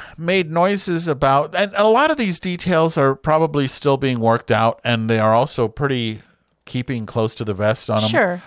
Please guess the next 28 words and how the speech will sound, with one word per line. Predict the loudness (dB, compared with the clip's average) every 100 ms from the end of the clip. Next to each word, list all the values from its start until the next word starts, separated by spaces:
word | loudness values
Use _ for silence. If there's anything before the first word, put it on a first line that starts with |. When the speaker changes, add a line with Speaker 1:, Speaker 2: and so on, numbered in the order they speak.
| -4
Speaker 1:
But | 0 2 0
Lippert | -4 -4 0 -2 -2 _ _ _ _ -8
indicated | -6 -4 -6 -2 -2 -2 -4
you | -4
may | -2 -2
be | -2
able | -2 -2
to | -4
charge | -6 -2 0 0 -2
the | -2
electric | 0 0 -2 -10 -4
tow | -2 -2
vehicle | -2 -4 -4 -4
with | -2 -4 -8
the | -12
trailer | -6 -4 -4 -6
too. | -8 -6 -6 -8 -16 _ _ _ _
So | -4 -2
you | -2 -4
could, | 0 0 0 0
let's | 0 0
say | 0 0 0
you're | 2 2 2 0
at | 0
a | 0
good | 0 -2 -4 -2
boondocking | -2 2 0 0 -8 -8
spot, | 0 2 2 0